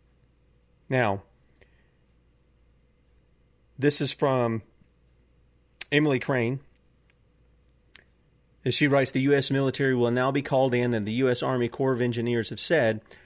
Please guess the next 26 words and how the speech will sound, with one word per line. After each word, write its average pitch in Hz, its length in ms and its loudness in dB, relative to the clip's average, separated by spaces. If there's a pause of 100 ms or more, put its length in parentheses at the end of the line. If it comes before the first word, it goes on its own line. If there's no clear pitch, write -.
(140)
they 117 200 0
plan 120 340 -2
to 104 80 -8
take 107 300 -4
over 98 380 -2 (280)
these 104 440 -4
hotels 107 580 0
and 98 100 -4
dormitories 101 560 -2
and 98 100 -6
all 95 100 -4
this 92 160 -6
kind 92 160 -10
of - 60 -10
stuff." - 280 -10
And 98 80 -8
de 101 60 -6
Blasio 143 480 4
had 113 100 2
urged 120 340 0
Trump 147 340 -2
to 117 100 -4
send 123 280 0
in 117 100 -2
the 110 40 -4
military, 117 680 0